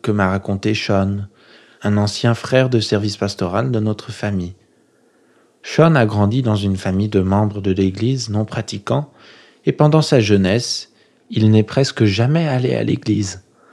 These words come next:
Après avoir obtenu son diplôme d'études secondaires, il a commencé à étudier à l'université d'Utah et à suivre le style de vie insouciant d'un jeune homme du monde.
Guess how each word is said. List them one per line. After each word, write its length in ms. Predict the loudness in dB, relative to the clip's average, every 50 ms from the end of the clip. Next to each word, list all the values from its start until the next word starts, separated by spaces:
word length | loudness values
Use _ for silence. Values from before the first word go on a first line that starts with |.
| -20 _ _ _ _ _ _ _ _ _ _ _ _ _ _ _ _ -8
Après 400 | -8 -8 -2 0 0 2 4 4
avoir 280 | 4 4 2 2 4
obtenu 520 | 2 0 0 0 -2 0 2 2 2 2 0
son 260 | -2 -2 -2 -2 0
diplôme 560 | 0 -2 -4 -4 _ 2 4 4 4 4 2
d'études 420 | 0 -2 -2 -2 -6 -6 -6 -6
secondaires, 800 | -6 -4 -4 -2 0 -2 0 2 2 2 2 0 -2 -6 -10 -14 -18 -20 -20 _ _ _ _ _ _ _ _ _ _ _ _ _
il 120 | 0 2
a 80 | 2 4
commencé 480 | 4 4 6 6 4 4 2 2 2 2
à 80 | 4
étudier 560 | 4 2 2 0 -4 -6 -6 -4 -2 0 2
à 80 | 2 2
l'université 720 | 2 2 2 2 2 2 0 0 0 -2 -6 -4 -2 -2
d'Utah 520 | -2 -2 -4 -6 -4 -2 -2 -2 -2 -6 -10 _ _ _ _ _ _ _ _
et 120 | -2 0 0
à 80 | 0
suivre 460 | 0 -2 0 2 2 2 2 0 0
le 120 | 0 0 0
style 360 | -2 -4 -6 -4 -4 -2 0
de 100 | 2 2
vie 360 | 2 2 0 -4 -6 -6 -6 -4
insouciant 840 | 0 0 0 0 -2 -6 -10 -10 -10 -8 -4 -2 -2 -2 -2 -4 -4 -6
d'un 300 | -6 -2 -2 0 0 0
jeune 340 | -2 0 2 2 4 4 2
homme 400 | 2 2 0 0 -2 -2 -4 -6
du 160 | -6 -4 -4
monde. 440 | -2 -2 -2 -4 -4 -6 -8 -12